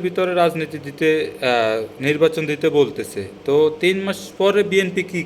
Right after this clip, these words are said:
করবে? বিএনপি কি বিরোধিতা করা শুরু করবে এই অন্তর্বর্তীকালীন সরকারের? আর বিএনপি যদি বিরোধিতা করে, তাহলে আমি মনে করি এটা হবে বিএনপির জন্য একটা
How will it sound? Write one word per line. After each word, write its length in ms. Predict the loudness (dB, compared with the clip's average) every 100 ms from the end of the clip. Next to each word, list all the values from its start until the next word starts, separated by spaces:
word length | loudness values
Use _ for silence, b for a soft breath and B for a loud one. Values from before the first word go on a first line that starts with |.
| -4
করবে? 260 | -4 -2 -2 0
বিএনপি 360 | 0 0 -2
কি 220 | -2 0 0 -2 B B B B B -2
বিরোধিতা 480 | 0 0 0 4 4
করা 220 | 4 -2
শুরু 220 | -2 -2
করবে 280 | 2 2 4 4
এই 120 | 4 2
অন্তর্বর্তীকালীন 880 | 0 0 0 -2 -4 -4 -2 -2 -2
সরকারের? 540 | -2 0 -2 -2 -4 -8 -14 -20 B B B B 0
আর 180 | 2 2 -2 -4
বিএনপি 340 | 2 2 2 2
যদি 260 | 2 2 0
বিরোধিতা 520 | 0 0 -2 2 2 2 4
করে, 240 | 4 4 2 0
তাহলে 240 | 0 2
আমি 180 | 2 0 -2
মনে 140 | -4 -2
করি 120 | 0
এটা 160 | 2 2 2
হবে 140 | 2 0 0
বিএনপির 400 | -2 0 0 0
জন্য 220 | -2 -4 0
একটা 360 | 0 0 0